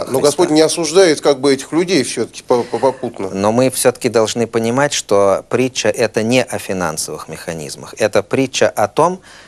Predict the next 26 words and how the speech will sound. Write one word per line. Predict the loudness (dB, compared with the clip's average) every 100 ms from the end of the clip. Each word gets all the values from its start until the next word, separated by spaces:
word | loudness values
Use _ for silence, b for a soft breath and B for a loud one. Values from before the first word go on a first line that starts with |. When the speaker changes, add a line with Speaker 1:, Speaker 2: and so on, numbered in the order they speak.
| B
Speaker 2:
как, | 2 2 2 -2 -4
э, | 2 4 4 4 4 2 -2 -12 -8
человек | 0 2 4 2
должен, | 2 0 0 -2 -4 -6
э, | -4 0 2 2 0
тратить | 2 2 2 -4
свои, | -4 0 0
э, | 0 -2 -2 _
как | 0 0
человек | 0 0 2 2
должен | 0 -2 -2 -2
пользоваться | 0 0 0 -6 -6
своими | -6 -2 0 0
способностями | -4 -2 0 0 0 0 -6 -6 -8 -10 B B -6
и | -4
теми | 0 0 2
талантами, | 2 4 4 0 -4 -6
которые | -6 -2 0 0
он |
получил | -2 -4 -4 -2 -2
от | -2
Бога. | -2 -6 -4
Не | -4 -2
денежными | 2 2 0 -4 -8 -6
талантами | -4 -2 -4 -8 -10 -8
только, | -6 -6 -6 -12